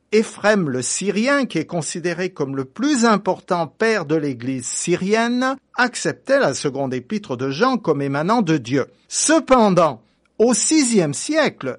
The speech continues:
l'Église de Syrie, qui était très importante, ne reconnaissait comme inspirée de Dieu que les épîtres de Paul,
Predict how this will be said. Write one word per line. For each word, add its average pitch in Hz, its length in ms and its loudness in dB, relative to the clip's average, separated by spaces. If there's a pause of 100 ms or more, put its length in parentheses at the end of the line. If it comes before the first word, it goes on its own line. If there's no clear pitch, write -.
(120)
l'Église 147 580 -4
de 127 100 -4
Syrie, 240 720 -2
qui - 140 -8
était 139 180 -6
très 135 380 -8
importante, 220 840 -2 (540)
ne 190 140 4
reconnaissait 240 1160 2
comme 170 240 0
inspirée 170 520 -4
de 151 160 -4
Dieu 254 400 -4 (440)
que 262 120 2
les 220 260 2
épîtres 143 380 -4
de 110 80 -4
Paul, 226 440 2